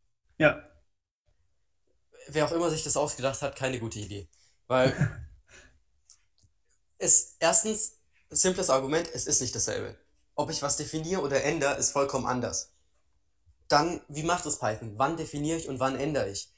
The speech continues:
Speaker 2: Naja, es ist definiert, wenn's zum ersten Mal in dieser Funktion auftaucht. Aha, Python hat also Function Scoping.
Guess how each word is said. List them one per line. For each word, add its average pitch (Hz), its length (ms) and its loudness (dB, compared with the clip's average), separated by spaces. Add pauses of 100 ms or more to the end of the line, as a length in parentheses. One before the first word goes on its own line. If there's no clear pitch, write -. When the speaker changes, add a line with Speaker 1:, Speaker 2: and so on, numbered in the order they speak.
(120)
Speaker 2:
Naja, 131 360 2
es 147 120 4
ist 147 140 6
definiert, 151 420 0
wenn's 139 180 0
zum 135 120 -2
ersten 147 280 2
Mal 139 280 0
in 160 260 -2
dieser 143 260 -6
Funktion 131 340 -6
auftaucht. 110 480 -6 (160)
Aha, 120 280 0
Python 135 340 -4
hat 123 100 -8
also 110 180 -8
Function 156 340 -6
Scoping. 98 400 -10